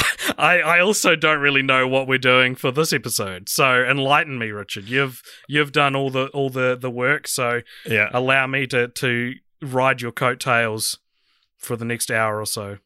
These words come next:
Speaker 2: Yeah, because two weeks ago, as I so proudly proclaimed, I, uh, was very busy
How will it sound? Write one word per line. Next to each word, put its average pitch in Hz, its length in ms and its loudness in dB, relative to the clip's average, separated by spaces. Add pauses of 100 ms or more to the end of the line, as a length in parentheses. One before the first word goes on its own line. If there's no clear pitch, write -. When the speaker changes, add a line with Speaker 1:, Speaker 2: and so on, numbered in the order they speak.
Speaker 2:
Yeah, 139 200 4
because 127 480 2
two 151 240 4
weeks 156 200 2
ago, 120 380 4
as 117 260 2
I 107 420 4
so 123 360 2
proudly 107 640 0 (220)
proclaimed, 95 640 -4 (420)
I, 92 440 -2
uh, 87 440 -8
was 92 200 -12
very 104 280 0
busy 87 540 -4